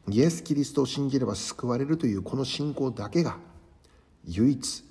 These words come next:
私たちの救いを決定する基準なんだということなのです。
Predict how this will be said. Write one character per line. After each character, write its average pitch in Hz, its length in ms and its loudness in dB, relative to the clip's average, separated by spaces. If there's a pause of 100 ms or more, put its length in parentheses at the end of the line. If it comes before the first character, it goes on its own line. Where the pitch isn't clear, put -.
(260)
私 87 320 -6
た - 60 -4
ち - 140 -8
の 87 80 -2
救 - 260 -6
い 98 80 -2
を 143 160 -2 (300)
決 - 220 -8
定 87 180 -4
す - 160 -6
る 123 160 0 (300)
基 - 180 -8
準 104 320 -4
な 110 100 -4
ん 107 80 -8
だ 98 100 -6
と - 300 -2 (180)
い 82 100 -8
う 82 80 -4
こ 82 140 -10
と 90 240 -4 (300)
な - 120 -10
の 67 80 -10
で - 120 -12
す。 - 200 -14